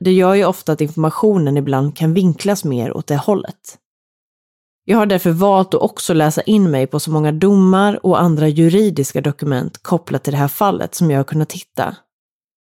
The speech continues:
Och det har jag gjort för att kunna känna mig trygg i att man inte helt och hållet baserar informationen på en person som inte heller kanske är helt objektiv.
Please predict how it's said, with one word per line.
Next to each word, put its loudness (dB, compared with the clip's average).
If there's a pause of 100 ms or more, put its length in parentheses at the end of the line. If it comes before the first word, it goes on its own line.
(340)
Och 2
det 2
har 4
jag 2
gjort -2
för 0
att 2
kunna 2
känna -2
mig 0
trygg 0
i 2
att -2
man 0
inte -2
helt 0
och 0
hållet -2
baserar 0
informationen -2
på -4
en -4
person -4
som 0
inte 0
heller -2
kanske -4
är -2
helt -6
objektiv. -4